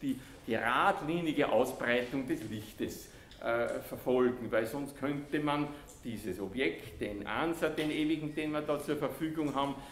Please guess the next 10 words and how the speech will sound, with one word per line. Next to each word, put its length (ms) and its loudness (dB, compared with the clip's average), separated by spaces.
äh, 220 6
mit 320 2
dem 180 4
Loch 420 6
nicht 460 -2
abbilden 760 -2
auf 160 2
einen 240 -2
verkehrten 640 0
Einser, 480 0